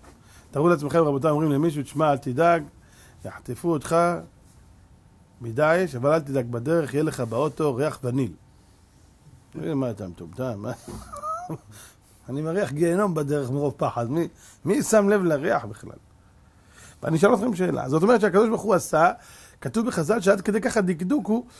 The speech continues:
שאם לא מגיע ליוסף להריח רע, הוא לא יריח אותו, אז הביאו לו ריח טוב. אני שואל אתכם שאלה, האם יוסף הריח או לא הריח?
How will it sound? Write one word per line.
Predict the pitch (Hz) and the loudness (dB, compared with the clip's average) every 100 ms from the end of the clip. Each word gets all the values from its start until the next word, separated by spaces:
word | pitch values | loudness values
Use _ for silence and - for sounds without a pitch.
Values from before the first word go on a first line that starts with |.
| - | -20
שאם | - 127 | -10 0
לא | 165 | 4
מגיע | 233 185 208 | 6 6 6
ליוסף | 190 147 196 147 | 4 4 2 2
להריח | 139 170 196 - | 2 2 0 2
רע, | 240 214 294 | 2 2 0
הוא | 269 | 2
לא | 247 | 0
יריח | 262 196 131 | 0 -2 -4
אותו, | 110 120 | -4 -6
אז | 131 | -4
הביאו | 202 202 | -2 0
לו | 165 175 | 2 2
ריח | 131 | 0
טוב. | 156 135 - _ _ _ _ _ _ _ _ | -6 -8 -10 _ _ _ _ _ _ _ _
אני | 120 120 | -8 0
שואל | 143 | 0
אתכם | 151 170 | 2 -2
שאלה, | 156 170 151 - - | 0 0 0 -2 -4
האם | 147 190 | 0 2
יוסף | 175 - 170 143 | 2 0 -2 0
הריח | 135 180 185 | 2 4 2
או | 160 | 2
לא | 185 | 0
הריח? | 151 98 76 | 0 -2 -8